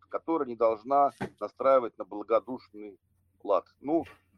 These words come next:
мы понимаем, что вот эти вот решения по денежной политике, которые проводит Центральный банк, они идут с лагом на денежный рынок там ме-,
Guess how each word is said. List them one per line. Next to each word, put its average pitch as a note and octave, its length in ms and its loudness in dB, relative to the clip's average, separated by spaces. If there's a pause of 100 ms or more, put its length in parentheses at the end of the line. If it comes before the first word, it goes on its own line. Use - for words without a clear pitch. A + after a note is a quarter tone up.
мы C3 80 -6
понимаем, D#3 400 0
что - 180 -10
вот G#2+ 120 -12
эти - 180 -14
вот A2 140 -10
решения C#3 340 -8
по A2 100 -2
денежной G#2+ 300 -16
политике, C#3+ 440 -8
которые G2 480 -12 (720)
проводит G#2 360 -2 (840)
Центральный G#2 380 -4
банк, D3 380 0 (460)
они D3 320 -2 (200)
идут C3+ 260 -10
с - 80 -20
лагом B2 460 2 (160)
на F#2+ 180 -8
денежный G#2+ 420 -8
рынок B2 280 -6
там F#2 240 -4 (480)
ме-, A#2 160 -10